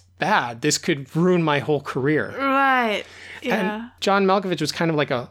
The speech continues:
Speaker 1: well-respected actor, but he wasn't, like, a megastar.
Speaker 2: Mm.
Speaker 1: And this movie actually made a lot of people more familiar with who he is. Like, a lot of people had seen him in movies, but they might not have known the actor's name. But after this, everybody was like, "Malkovich, Malkovich, Malkovich."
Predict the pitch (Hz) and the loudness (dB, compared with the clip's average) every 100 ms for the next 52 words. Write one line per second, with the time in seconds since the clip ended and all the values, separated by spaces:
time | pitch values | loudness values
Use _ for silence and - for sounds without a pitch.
0 | _ - 147 143 139 - 135 123 113 139 | _ -4 0 2 0 -2 -2 -2 -4 -2
1 | 143 - 117 110 135 180 202 190 139 127 | -2 -2 -8 -4 0 2 2 0 0 -2
2 | 127 151 160 117 - 104 - - 262 240 | 0 0 0 -4 -4 -6 -8 -8 -2 0
3 | 226 214 - 160 156 160 156 127 185 202 | 0 -2 -4 0 2 2 0 -2 -2 0
4 | 214 247 226 180 196 - 202 175 180 156 | 0 2 2 2 0 -2 0 2 2 2
5 | 160 175 160 - 196 185 160 151 160 - | 2 2 0 -6 -4 -2 0 2 0 0
6 | 143 156 147 131 - 143 143 135 104 135 | 0 2 2 0 -2 0 2 0 0 -2
7 | 165 170 196 208 170 135 - 196 196 190 | 2 2 2 0 -2 -2 0 2 4 4
8 | 190 185 180 147 139 139 151 139 143 135 | 4 4 2 0 -2 0 0 0 0 0
9 | 139 143 131 131 131 120 156 175 170 143 | 0 0 2 0 -2 0 2 2 2 2
10 | 147 147 175 151 143 147 147 135 127 131 | 0 0 0 0 0 0 0 0 0 -2
11 | 117 92 95 101 147 165 - 180 208 247 | -2 -4 -4 -2 0 0 2 2 2 0
12 | 240 233 254 285 196 156 | 2 4 2 4 2 2